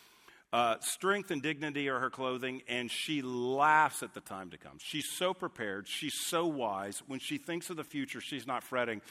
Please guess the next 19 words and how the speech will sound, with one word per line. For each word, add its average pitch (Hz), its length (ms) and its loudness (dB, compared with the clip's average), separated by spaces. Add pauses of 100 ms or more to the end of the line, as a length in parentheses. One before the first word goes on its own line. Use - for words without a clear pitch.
(180)
She's 139 380 2
laughing 160 960 10 (420)
at 110 140 -6
the 113 80 -6
days 85 680 -6
to 104 80 -6
come 82 480 -8 (360)
because 107 360 -2
everything 123 640 0
is 92 140 -6
in 95 100 -6
order 78 420 -10 (480)
in 85 200 -10
her 85 180 -12
life. 82 480 -8 (640)
It 80 140 -14
is 80 100 -12
a 101 60 -10
poem. 73 420 -8